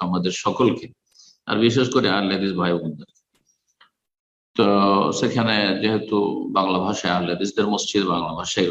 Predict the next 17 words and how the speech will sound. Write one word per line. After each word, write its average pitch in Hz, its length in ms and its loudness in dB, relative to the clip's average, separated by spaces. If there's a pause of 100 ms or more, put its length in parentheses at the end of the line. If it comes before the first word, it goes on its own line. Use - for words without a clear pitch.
(160)
বা 87 240 2
সেখানকার 104 440 -2
ভাষায়, 110 420 0 (680)
আহ, 90 120 0
খুতবা 120 380 2
হয়, 104 240 0
আর 85 180 -4
এটি 113 200 -4
শরীয়ত 117 300 0
সম্মত, 95 420 0 (340)
কারণ 92 160 -2
খুতবার 98 400 0
উপকারিতা 98 720 0 (280)
আসলে 95 560 -2
তখনই 104 300 0
বোঝা 113 280 2
যায়। 95 260 -2